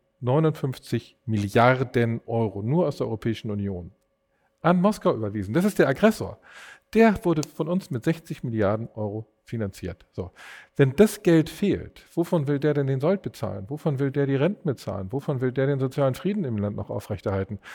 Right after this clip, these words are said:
Wir finanzieren sozusagen die Friedhofsruhe in Russland mit dem Geld mit. Ich glaube, das würde ihn richtig massiv treffen. Und hier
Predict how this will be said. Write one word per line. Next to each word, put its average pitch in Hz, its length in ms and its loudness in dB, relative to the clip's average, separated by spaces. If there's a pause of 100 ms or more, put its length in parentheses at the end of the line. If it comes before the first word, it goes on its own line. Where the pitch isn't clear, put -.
(200)
Wir 175 220 4
finanzieren 160 600 0
sozusagen 139 480 2
die 117 60 0
Friedhofsruhe 151 680 -2
in 139 160 -2
Russland 147 460 0
mit 170 180 2
dem 160 140 0
Geld 131 240 4
mit. 104 200 -2
Ich - 120 -14
glaube, 135 260 2
das 143 160 2
würde 131 160 -2
ihn 120 160 -6
richtig - 380 -4
massiv 151 300 -2
treffen. - 340 -2 (640)
Und 151 160 0
hier 190 480 4